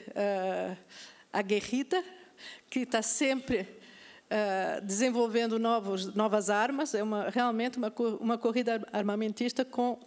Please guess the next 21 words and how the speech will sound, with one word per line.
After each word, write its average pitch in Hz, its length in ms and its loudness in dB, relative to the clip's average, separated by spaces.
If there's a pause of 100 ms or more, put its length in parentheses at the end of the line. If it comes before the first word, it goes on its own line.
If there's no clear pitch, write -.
(160)
eh, 196 420 0 (640)
fungos, 277 760 0
com 190 260 -4
bactérias, 247 760 0
com, 196 440 -4
enfim, 220 220 -2
com 220 200 -4
todo 233 300 -2
tipo 233 280 -4
de 190 80 0
pragas, 170 540 -2
né? 208 140 -2 (180)
E 240 360 0
com 233 380 0
insetos - 800 -4
e 208 220 -2
outros, 214 520 0 (500)
eh, 190 800 0
animais 214 440 2
que - 140 -14
comem 226 760 0